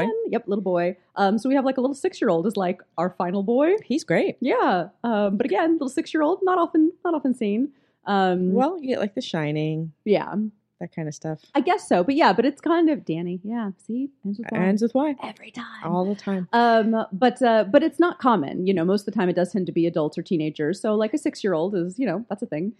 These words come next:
Speaker 2: Uh, so this, this movie had a budget of nine million dollars, which is a
Speaker 1: Mm-hmm.
Speaker 2: pretty high budget for nineteen eighty-eight.
Speaker 1: And so, and this is directed by Tom Holland,
Speaker 2: Yes.
Speaker 1: right? And, but who's the, who wrote it?
Speaker 2: Don Mancini.
Speaker 1: Don Mancini.
Speaker 2: Who has
Speaker 1: And
Speaker 2: been living off of this cash cow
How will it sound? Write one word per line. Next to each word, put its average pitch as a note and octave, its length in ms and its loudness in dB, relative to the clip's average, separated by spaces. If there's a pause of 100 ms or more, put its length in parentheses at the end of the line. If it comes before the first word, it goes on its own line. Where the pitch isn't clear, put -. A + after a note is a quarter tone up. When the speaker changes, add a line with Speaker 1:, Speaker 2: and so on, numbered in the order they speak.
(260)
Speaker 2:
Uh, E3+ 200 2
so F#3 140 -4
this, F3+ 220 -2
this F3 320 -4 (160)
movie G3 260 0
had F#3 100 2
a D#3+ 60 0
budget D#3+ 280 -2
of D#3 100 -4
nine D#3 320 -2
million D#3+ 280 -2
dollars, D3+ 420 -4
which G#3+ 120 0
is F3+ 60 0
a G3+ 40 2
Speaker 1:
Mm-hmm. F3+ 80 -2
Speaker 2:
pretty G4+ 180 0
high A3+ 220 -2
budget C#3 320 -2
for C#3 60 -6
nineteen C3+ 280 -6
eighty-eight. B2 320 -2
Speaker 1:
And A#3 140 6
so, C4 120 0 (120)
and B3 100 6
this C4 140 0
is A#3+ 120 2
directed A#3+ 380 0
by E3+ 140 0
Tom F3 260 -2
Holland, C#3+ 300 -2
Speaker 2:
Yes. D3 100 2
Speaker 1:
right? E3 260 0
And, G3 80 -2
but F#3 120 0
who's C4+ 240 0
the, C4+ 180 2
who C4 160 0
wrote C#4 220 2
it? - 20 2
Speaker 2:
Don G3 300 2
Mancini. F3+ 560 -2
Speaker 1:
Don A3 180 0
Mancini. G3 320 2
Speaker 2:
Who G3 60 4
has F3 100 4
Speaker 1:
And F#3+ 60 0
Speaker 2:
been E3+ 160 2
living G3+ 340 4
off G#3 160 0
of F3 140 -2
this F#3 180 -6
cash G3 320 -2
cow G3 480 2